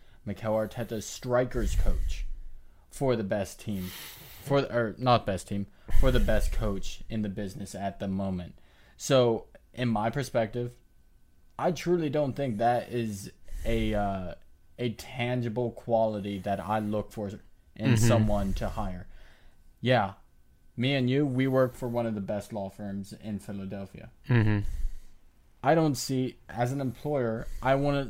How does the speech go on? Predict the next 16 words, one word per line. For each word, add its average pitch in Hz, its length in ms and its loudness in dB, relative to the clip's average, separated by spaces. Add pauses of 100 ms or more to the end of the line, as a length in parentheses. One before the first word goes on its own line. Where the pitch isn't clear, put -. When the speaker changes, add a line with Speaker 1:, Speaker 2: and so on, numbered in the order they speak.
Speaker 1:
just 120 360 -2
look 117 440 -2 (240)
at 117 180 0
who 117 260 0
employed 110 640 0
the 107 300 2
person 107 420 4
last 95 360 4 (360)
and 113 140 -2
then 110 160 0
make 107 200 -4
a 113 40 -4
decision 98 460 -8
based 92 260 -12
on 92 120 -10
that. 85 160 -14